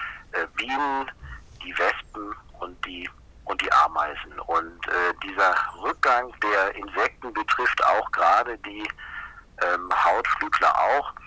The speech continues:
Wobei man sagen muss, dass wir da nicht von allen Gruppen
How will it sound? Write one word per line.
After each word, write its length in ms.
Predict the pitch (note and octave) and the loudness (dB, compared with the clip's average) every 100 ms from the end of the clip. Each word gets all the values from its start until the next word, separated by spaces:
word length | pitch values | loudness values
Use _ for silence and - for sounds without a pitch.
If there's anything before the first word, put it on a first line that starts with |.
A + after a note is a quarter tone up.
| - - - - - | -14 -14 -14 -16 -8
Wobei 260 | A2 G#2+ | 2 2
man 160 | B2 A2+ | 4 2
sagen 280 | G2+ G#2+ B2 | 4 4 2
muss, 140 | A#2+ - | -4 -4
dass 120 | G#2 G#2+ | -6 -4
wir 140 | G2+ | 0
da 300 | F#2+ G2 G#2+ | 4 6 6
nicht 220 | G#2+ G#2+ - | 2 -2 0
von 220 | A2 G2 | 0 4
allen 680 | - G2+ A#2+ C#3+ C#3+ C#3 C3 - - | 6 6 6 2 0 -4 -6 -8 -6
Gruppen 520 | A#2 C3+ - C3 | -4 -4 -2 -2